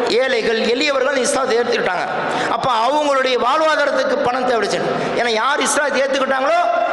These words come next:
அவங்களுக்கு ஏகப்பட்ட பிரச்சனை, சாப்பாடு கிடைக்காது, அடி உத விழுகும். அந்த நேரத்துல அவங்க குடும்பத்திற்கும் அவர்களுக்கும் எல்லாத்துக்கும் பணம் ரொம்ப தேவைப்பட்டுச்சு. அப்ப அள்ளி அள்ளி செலவு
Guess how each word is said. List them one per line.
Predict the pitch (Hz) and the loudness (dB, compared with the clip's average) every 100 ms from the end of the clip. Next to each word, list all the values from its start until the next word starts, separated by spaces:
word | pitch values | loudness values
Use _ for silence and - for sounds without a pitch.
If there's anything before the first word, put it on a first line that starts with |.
| 233 | 0
அவங்களுக்கு | 196 240 254 240 240 247 240 | 0 0 0 0 0 0 2
ஏகப்பட்ட | 233 302 311 311 269 - | 2 2 0 -2 -2 -2
பிரச்சனை, | - - 254 226 165 - - - | -2 -2 0 -2 -2 -4 -4 -2
சாப்பாடு | - 226 262 226 | -2 0 -2 -2
கிடைக்காது, | 240 233 240 220 180 147 - - - | -2 0 0 0 0 0 -2 -2 -2
அடி | 196 277 | -2 0
உத | 262 254 | 0 2
விழுகும். | 240 247 233 175 - - 233 226 - - | 0 2 0 0 -2 -2 -2 -2 -2 -2
அந்த | 262 285 | 0 0
நேரத்துல | 285 311 320 302 285 262 208 - - | 0 0 0 0 2 0 0 -2 -2
அவங்க | 233 233 214 | -2 -2 0
குடும்பத்திற்கும் | 294 269 262 226 - 262 | 0 0 0 0 0 0
அவர்களுக்கும் | 254 240 269 247 233 254 277 285 | 0 0 0 0 0 0 0 0
எல்லாத்துக்கும் | 233 285 302 294 277 262 269 | 0 2 0 0 -2 -2 0
பணம் | 233 320 | 0 0
ரொம்ப | 262 294 | 0 0
தேவைப்பட்டுச்சு. | 262 254 247 240 196 - - - - - - | 0 0 0 0 -2 -2 -2 -2 -2 -4 -4
அப்ப | - 202 | -2 -2
அள்ளி | 190 277 349 349 | 0 0 0 0
அள்ளி | 311 339 | 0 0
செலவு | 302 262 285 | 0 0 0